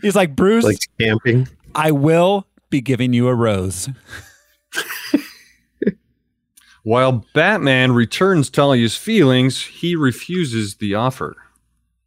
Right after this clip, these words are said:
Speaker 3: Um, over the years, Talia is often depicted as being torn between loyalty to her father and love for Batman. Around the mid-nineties, Bane entered the L-, Bane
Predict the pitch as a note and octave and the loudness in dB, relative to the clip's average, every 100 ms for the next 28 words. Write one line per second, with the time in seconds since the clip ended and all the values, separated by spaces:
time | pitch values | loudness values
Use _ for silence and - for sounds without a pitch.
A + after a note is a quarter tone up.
0 | _ _ _ _ _ _ _ _ _ _ | _ _ _ _ _ _ _ _ _ _
1 | _ _ _ F#2+ F#2 F2+ F2+ F#2 - B2+ | _ _ _ -8 -6 -4 -4 -6 0 2
2 | C#3+ C#3 D3 D#3 F#3+ - - D#3+ E3+ E3+ | 4 4 4 6 4 2 0 2 4 4
3 | C#3 A#2 - C3+ C#3+ C3 A2+ C3+ C3+ E3 | 4 2 -2 -2 0 -2 0 -2 -2 0
4 | C3+ G#2+ G#2+ G#2 G2 - A#2 C3 C3 A2 | 0 0 -2 -2 -4 -6 -4 -2 -2 -2
5 | A#2 A#2 G#2+ G2 G#2+ B2 C3 B2+ A#2+ - | 0 0 2 2 2 2 0 -2 -2 0
6 | G#2 F#2 A#2+ A#2+ D#3 E3+ - C3 C3 B2 | 0 0 0 2 2 2 2 0 2 4
7 | B2 C#3+ C3+ C#3+ B2 A2 - D#2 C2+ - | 2 0 0 -2 0 0 0 -4 -6 -12
8 | _ _ _ _ _ _ _ _ _ - | _ _ _ _ _ _ _ _ _ -4
9 | G2+ C#3 D#3 C#3+ E3 C#3+ D#3+ F#3 C3 D3+ | 0 2 4 4 4 4 2 4 4 2
10 | D3 - B2+ A#2+ C#3+ E3+ F3+ F3+ D#3+ D#3 | 0 -6 -8 -2 0 2 2 2 0 0
11 | D3+ C3+ A2+ A#2 B2 B2 - _ _ _ | 0 -2 -2 0 2 0 -4 _ _ _
12 | D#3+ F#3+ D3 C3 | 0 2 2 0